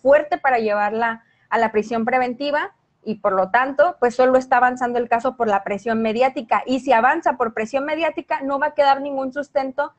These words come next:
o para futuros casos y, y no se va a presen-, a pres-, a sentar un precedente para que se castiguen los casos que,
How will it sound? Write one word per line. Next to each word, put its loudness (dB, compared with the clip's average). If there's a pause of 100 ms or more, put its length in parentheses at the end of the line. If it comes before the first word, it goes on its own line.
(280)
o 2
para 2
futuros 0
casos 0
y, -4
y -2
no -2
se 0
va 0
a 0 (380)
presen-, 2
a 2
pres-, 0
a 2
sentar 0
un -2
precedente 0
para 0
que -4
se -4
castiguen -2 (240)
los 0
casos 0
que, 2